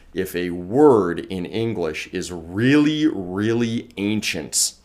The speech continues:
very old words will change their vowels for different forms of the word. So, for example, run, ran, right? So that is, and, and this, uh, these are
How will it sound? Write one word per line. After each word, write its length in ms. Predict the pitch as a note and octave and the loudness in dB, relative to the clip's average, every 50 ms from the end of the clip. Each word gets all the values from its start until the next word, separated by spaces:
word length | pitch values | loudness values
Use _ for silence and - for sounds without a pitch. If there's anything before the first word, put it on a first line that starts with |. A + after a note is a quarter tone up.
| _ | _
very 640 | - D#2+ D#2+ E2 G2+ G2+ A2 A#2 A#2 A#2 A#2+ - - - - | -18 -14 -6 2 4 4 4 6 4 4 2 0 -2 -4 -2
old 460 | G#2+ A2+ A2+ A2+ A#2 A#2+ A2+ A2 F#2 | 2 4 6 6 6 4 4 2 -2
words 680 | F2 D2 D#2+ D#2+ D#2 D2 C2+ C2+ C#2 C#2 - - - - _ - _ _ _ - | -4 -4 -4 -2 -2 -2 -2 -4 -6 -6 -6 -6 -6 -6 _ -20 _ _ _ -10
will 380 | - F2+ F2 D#2 C#2+ D2 - - | -6 -4 -2 -2 -4 -6 -10 -10
change 1160 | - - - - - - - A#2 B2 B2+ B2+ B2+ C3 C3 B2+ B2+ C3 C3 C3 C3 - - - _ _ | -6 -4 -2 -2 -2 -2 -2 0 0 2 2 2 2 2 2 2 2 0 -2 -4 -8 -10 -14 _ _
their 240 | - G2 F2+ F2+ F2 | -4 -2 -2 0 -2
vowels 1080 | E2 E2 E2 D#2 D2+ D2 G2 G2 A2 A2+ G#2+ G2+ F2 D2+ B1 B1+ C2 - - - - - _ _ _ _ _ | -4 -6 -10 -12 -6 -2 0 2 4 4 4 2 0 -2 -4 -8 -8 -6 -6 -8 -8 -8 _ _ _ _ _
for 240 | _ - - E2+ D#2+ | _ -10 -8 -6 -6
different 680 | D2+ - - G2 F#2 - - - F#2 F#2 F#2 F#2 - - | -6 -6 -4 -4 -4 -4 -4 -8 -6 -4 -4 -6 -8 -12
forms 520 | - - - D#2+ D#2+ D#2 D#2 D#2 - - | -18 -14 -10 -8 -6 -6 -8 -8 -10 -10
of 140 | E2+ C#2+ - | -12 -10 -8
the 100 | F2 E2 | -10 -8
word. 440 | D#2 D#2 E2+ E2+ D#2 C2 B1+ - - | -6 -6 -6 -6 -6 -6 -8 -10 -10
So, 200 | - - D#2 D2+ | -8 -6 -6 -8
for 340 | - - - G#2+ G#2 G2+ | -8 -4 0 0 2 2
example, 640 | G2 F#2+ E2+ E2+ G2 F#2 F#2 - - D#2 D#2 - - - - - - _ - - - | 2 0 -2 -4 -2 -2 -2 -2 -4 -6 -6 -6 -8 -14 -20 -20 -20 _ -20 -20 -12
run, 640 | - D#2 D#2+ F2 F2+ F2 F2 F2 F2 F2 F2 F#2+ G#2 - _ | -8 -4 -2 0 0 2 0 0 -2 -4 -6 -6 -10 -16 _
ran, 720 | - D#2+ D#2+ E2+ F#2 F#2+ F#2+ F2 E2 C#2 C2 C2 G1+ G#1 - - _ _ _ _ _ _ _ _ _ _ - | -14 -10 -6 -2 0 0 2 2 0 0 -2 -4 -6 -10 -14 -16 _ _ _ _ _ _ _ _ _ _ -18
right? 440 | - D2 D#2 D#2+ F#2 A#2+ - - - | -10 -6 -4 -2 -2 -2 -2 -4 -6
So 260 | - - F#2 E2 D#2+ D#2 | -6 -4 -4 -4 -4 -4
that 280 | D#2+ E2+ F2 F2 E2+ | -2 0 -2 0 -2
is, 280 | F2 F2 D#2+ C#2+ - - - - - - _ | -4 -8 -8 -8 -10 -10 -14 -20 -20 -20 _
and, 260 | - - F2 E2+ E2 D#2 - | -6 -4 -4 -4 -4 -6 -8
and 200 | E2+ E2 E2 - | -8 -8 -8 -6
this, 300 | - G2+ G2+ - - - | -2 -2 0 0 -2 -4
uh, 120 | - F#2 | -4 -6
these 280 | E2+ F2+ A2+ A2+ G2+ G#2 | -4 -4 -4 -4 0 0
are 260 | G2+ F#2 F2 D#2 - | 0 0 0 -2 -6